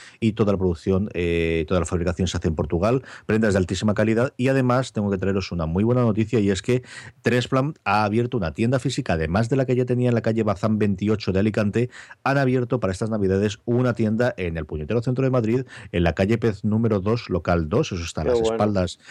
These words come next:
Speaker 1: a las espaldas de, de la Plaza de España.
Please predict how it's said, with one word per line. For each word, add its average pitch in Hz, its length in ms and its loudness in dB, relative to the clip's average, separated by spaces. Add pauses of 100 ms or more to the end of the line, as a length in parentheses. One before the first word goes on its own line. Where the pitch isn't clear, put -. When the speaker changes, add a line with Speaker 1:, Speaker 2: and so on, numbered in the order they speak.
(280)
Speaker 1:
a 107 60 0
las 95 140 2
espaldas 107 480 0
de, 107 480 0 (260)
de 101 760 0
la 104 960 0
Plaza 107 240 -2
de 101 60 2
España. 110 420 -2